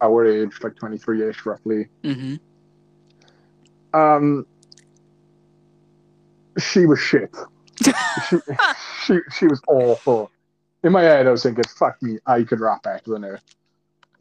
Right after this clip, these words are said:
Speaker 1: Like, she didn't know any of the, well, she knew some of the words, but, like, she didn't know all of them.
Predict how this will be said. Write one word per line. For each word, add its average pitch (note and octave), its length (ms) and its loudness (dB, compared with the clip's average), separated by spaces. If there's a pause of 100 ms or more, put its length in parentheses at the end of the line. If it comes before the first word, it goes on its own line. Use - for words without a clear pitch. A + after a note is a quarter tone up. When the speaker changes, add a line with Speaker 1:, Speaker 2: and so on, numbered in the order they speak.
(200)
Speaker 1:
Like, A#2+ 380 0
she - 160 -2
didn't C#3+ 140 2
know C3 120 4
any D3 340 4
of C#3 80 4
the, C3 60 0
well, C3 180 2
she G#3 140 -4
knew G#3+ 100 4
some D3+ 220 0
of D3+ 80 2
the B2+ 60 -2
words, G#2 300 -6
but, B2 160 -2
like, A#2 120 -6
she D3 100 -6
didn't D#3 180 -4
know C#3+ 120 0
all A#2 280 2
of A#2 80 -4
them. A2 260 -8